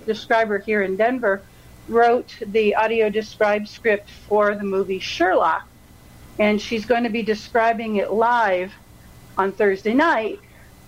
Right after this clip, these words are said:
for anybody who's interested. And I've sent the information to Bill if he wants to drop it in the podcast.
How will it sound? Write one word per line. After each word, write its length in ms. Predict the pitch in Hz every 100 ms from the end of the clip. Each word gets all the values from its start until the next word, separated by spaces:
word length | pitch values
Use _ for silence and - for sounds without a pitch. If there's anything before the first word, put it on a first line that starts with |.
| - - -
for 100 | 220
anybody 360 | 226 214 208 208
who's 220 | 226 208
interested. 500 | 196 185 208 - 247
And 160 | 220
I've 140 | 185 -
sent 260 | - 214
the 280 | 220 208 208 208 - - - -
information 760 | 214 226 220 214 214 240 214
to 120 | 214 208
Bill 320 | 208 208 202
if 120 | 208
he 100 | 220
wants 200 | 202 185
to 80 | 190
drop 280 | 196 185 190
it 60 |
in 100 | 196
the 100 | 196
podcast. 580 | 180 190 196 - 180 190